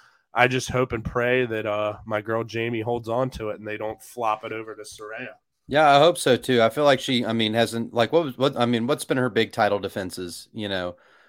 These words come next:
Speaker 1: Yeah, the,
Speaker 2: Um,
Speaker 1: she had
Speaker 2: of
Speaker 1: the
Speaker 2: that.
Speaker 1: Shida
Speaker 2: Sure,
Speaker 1: one that
Speaker 2: Shida
Speaker 1: was
Speaker 2: one,
Speaker 1: really,
Speaker 2: yeah.
Speaker 1: the Shida one was really good. Um, I don't even remember what other ones she's had.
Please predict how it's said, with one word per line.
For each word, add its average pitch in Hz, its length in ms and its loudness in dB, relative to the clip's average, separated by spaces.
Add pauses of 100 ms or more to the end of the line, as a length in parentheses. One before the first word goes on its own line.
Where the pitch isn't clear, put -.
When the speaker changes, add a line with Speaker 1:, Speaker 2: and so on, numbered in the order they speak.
(200)
Speaker 1:
Yeah, 147 160 4
the, 104 100 4
Speaker 2:
Um, 101 60 0
Speaker 1:
she 98 180 2
had 160 80 8
Speaker 2:
of - 60 2
Speaker 1:
the 135 80 2
Speaker 2:
that. 190 200 2
Speaker 1:
Shida 175 120 4
Speaker 2:
Sure, 175 100 6
Speaker 1:
one 165 440 6
that 135 100 4
Speaker 2:
Shida - 20 0
Speaker 1:
was 110 120 0
Speaker 2:
one, 113 120 2
Speaker 1:
really, 151 220 4
Speaker 2:
yeah. 101 260 0
Speaker 1:
the 127 80 -2
Shida 175 400 2
one 170 220 6
was 135 160 -6
really 139 320 -2
good. 120 440 -4 (920)
Um, 113 680 -4
I - 120 -18
don't 180 140 -12
even 110 120 -10
remember 104 720 -6 (1040)
what 143 140 -4
other 147 200 -4
ones 143 220 0
she's - 260 -12
had. 151 440 -8